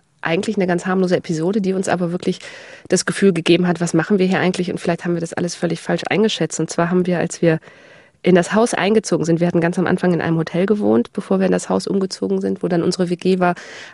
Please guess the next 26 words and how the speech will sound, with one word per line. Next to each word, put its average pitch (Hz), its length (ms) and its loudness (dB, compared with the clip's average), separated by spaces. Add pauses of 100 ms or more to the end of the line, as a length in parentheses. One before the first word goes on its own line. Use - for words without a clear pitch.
eine 180 180 2
kleine 180 300 2
Einweihungsfeier 165 680 2
gemacht 143 500 -2
und 165 280 4 (200)
wirklich - 400 0
völlig 170 320 0
harmlos 202 300 4
aus 190 140 2
unserer 196 280 4
Sicht. 185 160 2
Wir 165 100 2
haben 165 120 4
ein - 20 0
paar 151 120 -4
Freunde 208 360 2
eingeladen, 196 640 4
überwiegend 165 400 4
Männer, 180 260 4
da 175 160 0
wir 165 100 4
dort 165 200 0
nicht 170 100 -2
so - 80 -6
viele 160 220 -2
Frauen 175 380 4